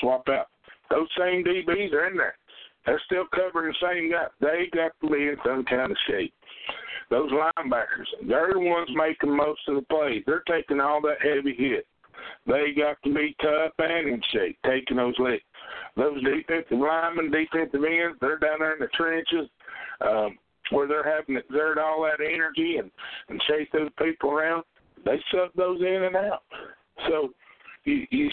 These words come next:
see those, oh no, the running backs, lineback-, or running backs, wide receivers, tight ends on offense, and defensive tackles and defensive ends on defense. So,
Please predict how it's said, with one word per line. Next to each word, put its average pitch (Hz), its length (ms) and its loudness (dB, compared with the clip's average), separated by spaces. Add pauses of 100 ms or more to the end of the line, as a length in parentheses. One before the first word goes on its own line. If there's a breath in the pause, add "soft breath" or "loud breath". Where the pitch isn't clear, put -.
see 180 300 0 (280)
those, 180 320 0 (220)
oh 170 180 0
no, 180 320 0 (120)
the 135 200 0
running 170 380 0
backs, 190 320 0 (420)
lineback-, 165 640 2
or 131 200 2
running 165 300 2
backs, 160 360 0
wide 147 260 2
receivers, 147 560 0
tight 147 280 0
ends 127 320 -2 (760 loud breath)
on 117 120 0
offense, 147 580 0 (640 loud breath)
and 110 640 0 (180)
defensive 143 640 -2
tackles 139 460 0
and 120 120 0
defensive 131 540 -2
ends 120 320 0
on 104 180 0
defense. 101 460 -2 (600 loud breath)
So, 127 280 2